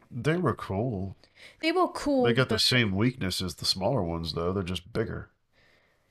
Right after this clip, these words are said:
Speaker 2: Which I don't understand.
Speaker 1: And it says right here, "However, their eye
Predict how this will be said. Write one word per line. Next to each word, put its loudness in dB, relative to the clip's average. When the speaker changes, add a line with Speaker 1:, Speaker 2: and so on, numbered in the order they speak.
Speaker 2:
Which 2
I 8
don't 2
understand. 4
Speaker 1:
And 0
it 0
says 2
right 4
here, 6
"However, 8
their 4
eye 4